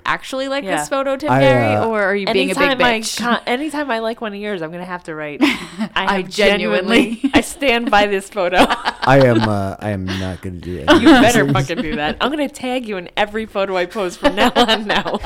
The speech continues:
Speaker 2: <laughs> so that it does put a little notification on there. <laughs> That is gonna happen.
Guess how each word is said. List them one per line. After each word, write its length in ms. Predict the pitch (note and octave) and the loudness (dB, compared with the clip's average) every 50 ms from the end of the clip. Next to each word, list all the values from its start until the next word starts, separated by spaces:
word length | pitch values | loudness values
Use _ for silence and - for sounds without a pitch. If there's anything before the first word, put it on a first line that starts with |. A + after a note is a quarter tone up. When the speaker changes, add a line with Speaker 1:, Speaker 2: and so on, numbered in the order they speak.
| - - - A2+ | -8 -12 -12 -14
Speaker 2:
<laughs> 240 | - - - - - | -12 -10 -10 -10 -6
so 180 | - - D4+ C4+ | -4 -2 0 2
that 160 | A#3 B3 A3+ | 2 2 0
it 280 | A#3 G#3 F#3 F#3 F#3+ - | 0 -6 -10 -12 -4 0
does 320 | A3+ A#3 B3+ B3+ A#3 A3 | 2 4 4 4 2 -2
put 180 | - B3+ A3+ F#3 | -6 -4 -2 -2
a 60 | F3+ | -2
little 200 | E3+ F3 F3 F3 | -4 -4 -6 -4
notification 920 | E3+ F3 F#3+ A3 A#3+ - A3 A3 - - - C4 C4+ F#4+ F#4+ C4 E4 C#4+ - | -4 -2 -2 -2 -2 -4 -6 -12 -10 -4 -2 4 4 4 4 4 2 2 4
on 140 | D4 C#4+ C#4+ - | 2 2 4 4
there. 360 | C#4 C4+ - - - C#4+ - - | 0 0 2 0 -2 -2 -2 -4
<laughs> 60 | C#4 C#4+ - - C4 - - C4+ - - - C4 - - B3+ - _ - C4 - - - - - - _ _ _ _ _ _ _ _ _ _ _ _ _ _ - _ _ - | -4 -4 -4 -8 -10 -6 -6 -8 -6 -8 -16 -16 -14 -14 -18 -18 _ -14 -14 -14 -12 -14 -14 -14 -16 _ _ _ _ _ _ _ _ _ _ _ _ _ _ -20 _ _ -6
That 300 | E3 D#3+ G#3 - - _ _ _ _ - | -4 -4 -4 -4 -8 _ _ _ _ -14
is 80 | F3+ - - | -8 -6 -4
gonna 160 | E3 D3+ D#3 | -4 -4 -4
happen. 460 | F3 F#3+ D#3+ D3 - - C#3+ D3+ D3 | -4 -4 -6 -6 -6 -10 -16 -12 -8